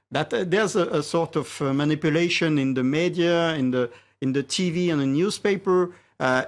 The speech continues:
it's very changing now for French railways workers, not, not only because of the statutes, but, uh, uh, in face of realities. We are very in face of realities, and we want to negotiate. In fact, uh, this reform is not, uh,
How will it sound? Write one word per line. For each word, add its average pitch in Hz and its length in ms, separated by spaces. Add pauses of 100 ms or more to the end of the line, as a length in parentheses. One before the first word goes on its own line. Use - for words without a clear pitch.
it's 151 360
very 190 280
changing 156 680
now 127 260
for 120 300
French 151 420
railways 127 340
workers, 147 500 (340)
not, 151 240
not 190 260
only 156 260
because 135 280
of 120 160
the 123 80
statutes, 147 640 (200)
but, 139 300
uh, 165 60
uh, 139 320 (260)
in 156 160
face 226 400
of - 240
realities. 147 680 (300)
We 156 160
are 170 140
very 220 260
in 196 80
face 185 360
of 127 160
realities, 139 420
and 139 160
we 160 80
want 202 220
to 151 100
negotiate. 139 600
In 175 140
fact, 240 340 (300)
uh, 131 80
this 175 280
reform 208 480 (380)
is 143 180
not, 190 380
uh, 139 420